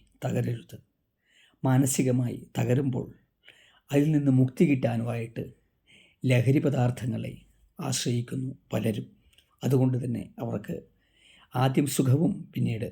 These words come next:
നാശവുമാണ് ഉണ്ടാവുക. നമ്മൾ ഒരു ശക്തിയിൽ വിശ്വസിക്കുക, മനസ്സുറപ്പിക്കുക.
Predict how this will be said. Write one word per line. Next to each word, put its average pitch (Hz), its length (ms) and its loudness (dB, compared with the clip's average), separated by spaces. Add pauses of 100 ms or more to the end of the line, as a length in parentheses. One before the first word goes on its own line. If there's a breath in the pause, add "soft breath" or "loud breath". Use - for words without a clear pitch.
(160)
നാശവുമാണ് 113 640 -2
ഉണ്ടാവുക. - 420 -12 (1000)
നമ്മൾ 127 200 -2 (420 soft breath)
ഒരു 135 140 2 (140)
ശക്തിയിൽ 135 560 0 (560 soft breath)
വിശ്വസിക്കുക, 131 600 -2 (760)
മനസ്സുറപ്പിക്കുക. 127 840 -2